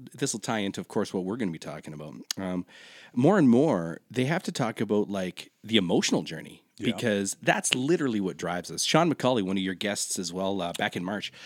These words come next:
Speaker 2: Yeah.
Speaker 1: um, really, really, uh, really, really focuses on that. He's a pastor.
Speaker 2: He's an
Speaker 1: And, uh,
Speaker 2: amazing guy.
Speaker 1: Yeah, he's an amazing dude. And his story's, his story's great, too.
Speaker 2: Yeah.
Speaker 1: I really appreci-,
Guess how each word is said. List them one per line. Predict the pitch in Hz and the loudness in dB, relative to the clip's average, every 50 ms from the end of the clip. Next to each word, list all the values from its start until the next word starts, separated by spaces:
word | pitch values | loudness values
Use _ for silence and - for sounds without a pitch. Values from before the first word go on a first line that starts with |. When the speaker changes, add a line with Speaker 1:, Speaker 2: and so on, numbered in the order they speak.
| - | -8
Speaker 2:
Yeah. | 113 107 - - - | -8 -8 -8 -6 -4
Speaker 1:
um, | 113 117 113 107 101 101 101 98 95 - - | -2 0 0 2 2 0 -2 -2 -4 -6 0
really, | 123 120 117 113 | 2 4 4 4
really, | 104 107 107 101 98 92 92 92 87 - | 4 4 2 2 2 0 0 -2 -6 -10
uh, | - 92 90 85 85 80 80 73 - _ _ _ _ _ _ - | -10 -8 -8 -6 -6 -8 -8 -10 -12 _ _ _ _ _ _ -8
really, | 110 117 113 107 101 98 98 - - | -4 -2 -2 -2 -2 -4 -6 -8 -6
really | 120 123 117 110 | -2 -2 -2 -2
focuses | - - 113 104 - 110 101 101 98 92 95 | -2 -2 -2 -2 -2 -4 -8 -6 -6 -4 -4
on | 87 90 | -4 -4
that. | 92 85 85 87 | -4 -4 -4 -4
He's | 101 - | -6 -6
a | - | -4
pastor. | - - 120 147 147 - - - - - - _ - - - - | -2 0 0 0 0 -2 -4 -6 -10 -14 -16 _ -20 -20 -12 -10
Speaker 2:
He's | 127 123 143 | -6 -2 0
an | 120 | 0
Speaker 1:
And, | 110 | 0
uh, | 92 92 95 98 104 | 0 0 0 0 0
Speaker 2:
amazing | 92 82 80 80 | -2 -4 -4 -6
guy. | 85 85 82 78 73 | -8 -8 -8 -8 2
Speaker 1:
Yeah, | 151 185 233 233 | 4 6 6 6
he's | 156 113 104 | 6 2 -2
an | 113 | -2
amazing | 117 127 135 123 117 101 | 0 0 0 0 -2 -2
dude. | 95 117 101 87 - - - - | 0 0 0 0 -2 -6 0 4
And | 131 131 123 | 6 8 8
his | 135 135 - | 8 6 6
story's, | - 175 180 196 160 113 - - - - | 6 6 6 8 6 6 4 0 -6 -8
his | - 120 117 | -6 -6 -4
story's | - - 160 170 127 101 | -2 0 2 2 0 0
great, | - 101 90 80 - | -2 -4 -4 -4 -4
too. | - - 117 - 82 - - | -4 -2 -2 -2 -4 -6 -8
Speaker 2:
Yeah. | - 90 | -6 -4
Speaker 1:
I | 104 | -4
really | 104 110 107 104 95 | -4 -4 -4 -4 -4
appreci-, | - 110 107 107 - - | -2 -2 -4 -2 -4 -6